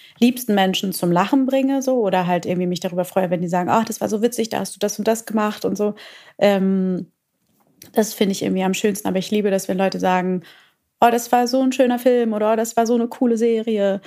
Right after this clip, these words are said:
Und, äh, ich erinnere mich noch, ähm, wie du dann geheiratet hast in der einen Folge. Und, und das gibt mir so viel, weil ich das so schön finde,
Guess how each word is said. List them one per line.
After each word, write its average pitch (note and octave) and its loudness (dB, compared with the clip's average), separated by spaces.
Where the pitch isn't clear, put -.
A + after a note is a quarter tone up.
Und, A3 2
äh, G#3+ 2
ich - -4
erinnere A#3+ 4
mich A#3 0
noch, A3+ 0
ähm, G#3 0
wie A#3 -2
du A3+ 0
dann G#3+ 0
geheiratet A#3+ 0
hast A3+ -2
in A3 -4
der G#3 -2
einen G3+ 0
Folge. G#3 0
Und, G3+ -2
und A3+ -2
das - -4
gibt - -2
mir G#3+ 2
so A#3+ 2
viel, B3 0
weil G3 0
ich F#3+ -8
das - -8
so B3 2
schön B3+ 4
finde, G#3+ 0